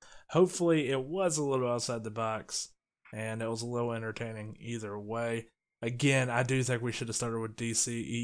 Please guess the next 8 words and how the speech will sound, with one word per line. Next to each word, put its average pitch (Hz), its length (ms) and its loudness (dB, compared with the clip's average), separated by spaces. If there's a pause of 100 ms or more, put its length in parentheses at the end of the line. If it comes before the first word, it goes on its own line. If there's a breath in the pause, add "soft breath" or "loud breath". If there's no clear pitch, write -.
(160)
U 123 120 2
<laughs> - 0 -
instead, - 840 2 (560 soft breath)
just 131 400 0
for 127 180 -4
simplicity 127 680 0
purposes. 120 680 -2 (460)
But, 143 360 2